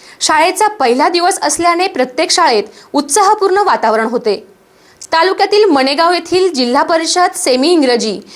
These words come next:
प्राथमिक शाळेत पहिल्याच दिवशी गणवेशात आलेल्या विद्यार्थी यांचे औक्षण करून फूल देऊन शिक्षकांनी स्वागत केले.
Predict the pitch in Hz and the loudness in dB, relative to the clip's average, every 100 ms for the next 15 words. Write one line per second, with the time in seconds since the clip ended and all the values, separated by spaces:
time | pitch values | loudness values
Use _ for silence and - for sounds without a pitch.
0 | - - 262 330 359 339 381 339 392 - | -8 -2 0 0 0 0 2 2 0 -2
1 | 254 254 285 359 339 320 370 285 247 240 | -2 0 0 0 -2 -2 -2 0 0 0
2 | 240 320 339 240 247 254 277 247 202 269 | 0 0 0 0 0 2 0 0 -2 -2
3 | 311 262 202 - 220 226 285 254 240 359 | 0 -4 -4 -2 0 0 0 0 0 2
4 | 392 370 233 185 - - - 311 359 440 | 2 2 0 -2 -12 -20 -6 0 2 2
5 | 277 254 262 277 - 262 247 277 - 247 | 2 0 0 -2 -2 0 0 0 0 0
6 | 214 214 220 202 190 | 0 -2 -2 -2 -2